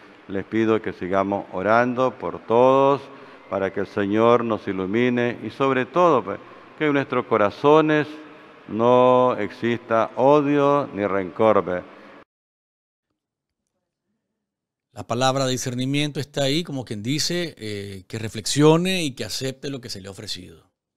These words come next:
Speaker 2: Es lo que yo logro entender de esta, de estas palabras que fueron, eh, ¿cuántos segundos fueron? Treinta y cinco segundos de,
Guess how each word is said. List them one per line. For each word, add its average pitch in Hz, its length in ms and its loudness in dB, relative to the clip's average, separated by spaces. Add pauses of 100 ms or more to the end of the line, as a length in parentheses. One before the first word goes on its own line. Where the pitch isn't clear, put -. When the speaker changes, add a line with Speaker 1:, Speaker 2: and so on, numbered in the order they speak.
(220)
Speaker 2:
Es 117 120 -6
lo 135 120 2
que 104 140 -8
yo 127 360 -8 (440)
logro 120 240 -10
entender 120 680 -10 (720)
de 107 260 -10
esta, 107 600 -6 (320)
de 98 220 -16
estas 113 200 -10
palabras 120 500 -4
que 107 120 -20
fueron, 123 440 -8 (920)
eh, 98 220 -20
¿cuántos 120 360 -12
segundos 135 400 -8
fueron? 107 420 -10 (140)
Treinta 98 380 -18
y 92 60 -16
cinco 185 420 -8
segundos 143 540 -10
de, 101 600 -16